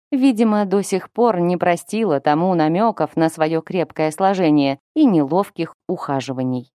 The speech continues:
"Я бард", зло прошипел он. "А это лютня, а не гусли, глупая ты женщина". "Глупая и женщина. Зато мне друзья кафтанчики не покупают",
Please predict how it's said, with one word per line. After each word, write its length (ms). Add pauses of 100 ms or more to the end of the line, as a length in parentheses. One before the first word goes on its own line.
(320)
"Я 320
бард", 640 (280)
зло 320
прошипел 600
он. 280 (220)
"А 120
это 300
лютня, 640 (100)
а 80
не 180
гусли, 680 (180)
глупая 600
ты 120
женщина". 720 (560)
"Глупая 800 (140)
и 160
женщина. 680 (160)
Зато 360
мне 340
друзья 560
кафтанчики 800
не 180
покупают", 720